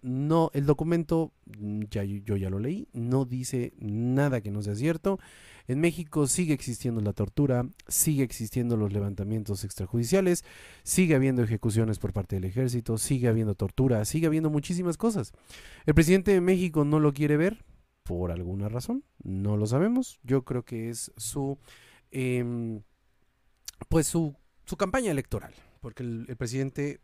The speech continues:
no ha dejado de estar en campaña jamás. Y bueno, eh, de resulta que, eh, este señor Patel, pues ya le dijo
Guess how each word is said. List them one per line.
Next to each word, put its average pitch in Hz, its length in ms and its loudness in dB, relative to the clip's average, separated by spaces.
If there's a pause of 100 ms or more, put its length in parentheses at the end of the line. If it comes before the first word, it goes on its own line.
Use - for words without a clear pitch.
no 143 280 0
ha 135 60 -2
dejado 120 320 -4
de 113 80 -6
estar 120 180 -8
en 117 120 -6
campaña 127 500 -4
jamás. 170 460 -2 (520)
Y 190 120 -4
bueno, 208 360 2 (320)
eh, 123 440 -4
de 127 80 -6
resulta 147 400 -6
que, 151 380 -6 (200)
eh, 110 340 -10
este 123 220 -10
señor 135 240 -4
Patel, 151 400 -6
pues 113 220 -12
ya 120 120 -6
le 123 80 -6
dijo 127 400 -10